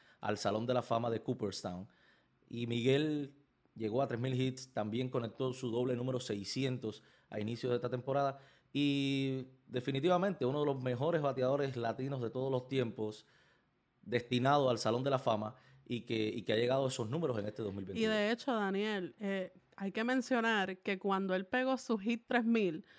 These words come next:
Speaker 2: hubo varios días que la gente estaba en expectativa, que inclusive los Yankees, este, lo, el suceso que, que pasó con los Yankees, que todo el mundo se quedó, que no, no, no batió en ese momento. Este, como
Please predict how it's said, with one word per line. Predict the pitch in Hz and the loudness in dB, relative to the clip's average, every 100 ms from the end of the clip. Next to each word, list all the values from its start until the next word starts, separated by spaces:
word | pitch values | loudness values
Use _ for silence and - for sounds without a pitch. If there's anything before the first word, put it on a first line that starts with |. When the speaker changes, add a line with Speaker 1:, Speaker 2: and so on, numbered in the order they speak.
| - _ | -20 _
Speaker 2:
hubo | 190 196 214 | -2 0 2
varios | 220 240 214 | 2 2 0
días | 220 226 | 0 -2
que | 226 202 | 0 -2
la | 190 | 0
gente | 180 190 | -2 -2
estaba | - 214 214 | 0 0 2
en | 208 | 0
expectativa, | 202 - 185 - 180 220 202 170 185 - - - | -2 -2 -4 -2 -4 -2 -2 -2 -4 -14 -20 -4
que | 196 | 0
inclusive | 196 208 196 202 233 | 0 0 0 2 4
los | 220 | 4
Yankees, | 185 214 262 240 233 - | 4 6 4 2 0 0
este, | 208 190 - 202 180 175 170 | 2 2 2 2 4 2 0
lo, | 208 208 | 2 4
el | 208 | 4
suceso | 202 196 196 233 | 2 2 2 2
que, | 240 226 208 | 4 4 4
que | 196 214 | 0 2
pasó | 220 220 | 2 2
con | 220 | 2
los | 226 208 | 2 4
Yankees, | 220 240 233 | 4 4 0
que | 190 | 2
todo | 190 | 4
el | 190 | 4
mundo | 214 226 | 2 2
se | 233 220 | 2 0
quedó, | 202 196 208 | 2 2 2
que | 202 185 | 0 0
no, | 185 185 185 - - - - | 0 0 -2 -6 -18 -12 0
no, | 185 | 2
no | 185 190 | 4 4
batió | 214 208 220 165 165 - _ | 4 4 2 2 -2 -12 _
en | - 196 | -2 0
ese | 190 226 | 0 0
momento. | 226 226 202 - 180 - | 0 0 0 -2 -6 -2
Este, | 240 226 202 - 233 220 214 - - - _ _ _ _ | 0 0 -2 0 2 4 2 -2 -10 -20 _ _ _ _
como | - 247 285 330 349 - | 4 6 8 6 4 -2